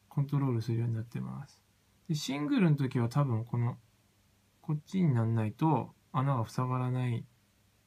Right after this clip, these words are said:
すごいね、硬いよ、これ。ちょっと作りが荒-、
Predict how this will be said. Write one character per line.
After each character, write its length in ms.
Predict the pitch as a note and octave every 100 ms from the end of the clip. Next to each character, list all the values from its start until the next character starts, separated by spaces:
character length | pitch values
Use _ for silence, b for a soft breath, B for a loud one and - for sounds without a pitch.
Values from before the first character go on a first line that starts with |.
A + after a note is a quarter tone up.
| _ _ _ - - _ _ _ _ _ _ _ _ _ _ - - _ _ _ _ _ _ _ - C#3 B B B _ _ _ _ _ _ _
す 120 | -
ご 220 | G3 B3+
い 60 | A#3+
ね、 340 | D3+ B2+ A2 A2
硬 360 | C#3 D3 F#3
い 80 | B2
よ、 100 | A2
こ 100 | A2+
れ。 160 | G#2+ A#2 - _ _ _ - - -
ち 80 | -
ょ 40 |
っ 40 | F#3
と 120 | -
作 380 | - - - G3
り 140 | G3
が 280 | B2 G2+ G2
荒-、 200 | A#2+ C#3+